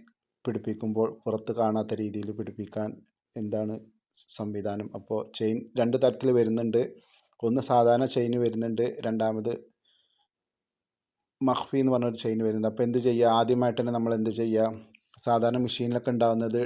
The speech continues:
ഡബിൾ ബൂട്ടാണ്. നമ്മൾ തയ്ക്കുന്ന ആ മെഷീനൊക്കെ ഉണ്ടാവുന്നത്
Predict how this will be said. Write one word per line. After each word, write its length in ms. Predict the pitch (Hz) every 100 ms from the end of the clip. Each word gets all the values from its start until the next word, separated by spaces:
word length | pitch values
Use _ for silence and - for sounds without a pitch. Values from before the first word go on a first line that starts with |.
| 120
ഡബിൾ 380 | 117 110 113 131 - - _ _ _
ബൂട്ടാണ്. 420 | 113 113 117 113 110
നമ്മൾ 200 | 110 113
തയ്ക്കുന്ന 460 | 120 113 120 113 127 127 _ _ _ _ _
ആ 100 | 110 113 113
മെഷീനൊക്കെ 500 | 123 110 117 120 117
ഉണ്ടാവുന്നത് 420 | 120 110 110 110